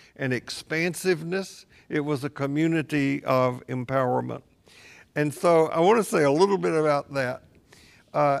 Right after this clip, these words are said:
Alice McKenzie, who was the professor at Perkins School of Theology that Doctor Jeff McDonald had, said that there are four marks of the kingdom of God or the p-,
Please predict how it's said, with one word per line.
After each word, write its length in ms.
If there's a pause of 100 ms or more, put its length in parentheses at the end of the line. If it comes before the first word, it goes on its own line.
(100)
Alice 380
McKenzie, 720 (260)
who 220
was 500
the 520 (480)
professor 800
at 280 (300)
Perkins 600
School 300
of 80
Theology 840
that 340 (320)
Doctor 280
Jeff 300
McDonald 520
had, 340 (580)
said 200
that 140
there 180
are 60
four 460
marks 720
of 220
the 80
kingdom 480
of 160
God 440
or 160
the 120
p-, 80